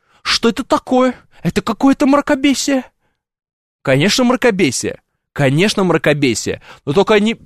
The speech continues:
запомните одну вещь. Вас уже давно купили. Вас уже давно слепили и создали из того, что было. И создали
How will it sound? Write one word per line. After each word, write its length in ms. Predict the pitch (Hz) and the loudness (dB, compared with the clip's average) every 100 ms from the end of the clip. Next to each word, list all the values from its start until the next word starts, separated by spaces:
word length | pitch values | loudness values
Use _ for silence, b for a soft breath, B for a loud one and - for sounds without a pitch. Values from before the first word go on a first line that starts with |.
| - | -6
запомните 540 | 151 151 339 339 311 | -4 0 2 2 0
одну 160 | 254 240 | 0 0
вещь. 260 | 160 110 | 0 -2
Вас 360 | 123 156 247 - | -4 0 0 -2
уже 220 | - 170 | -6 -4
давно 340 | 180 190 190 180 | 0 0 0 -4
купили. 560 | 156 139 131 101 80 _ B B B | -6 -8 -6 -6 -8 _ B B B
Вас 320 | 139 196 196 | 0 0 0
уже 160 | 170 | -2
давно 420 | 156 165 156 170 185 | 0 0 0 -2 -2
слепили 540 | - 165 - 196 190 | -2 -6 -4 -2 -2
и 160 | - 165 | -2 -6
создали 840 | - - 160 127 101 110 92 82 _ _ _ _ _ - | -6 0 2 0 -2 -2 -2 -6 _ _ _ _ _ -6
из 140 | 139 | -4
того, 200 | - 156 | 0 0
что 200 | 165 - | 0 -2
было. 400 | 147 127 107 - _ B B B | 0 0 -2 -4 _ B B B
И 80 | 151 | -4
создали 600 | - 254 269 196 139 | 0 2 2 2 0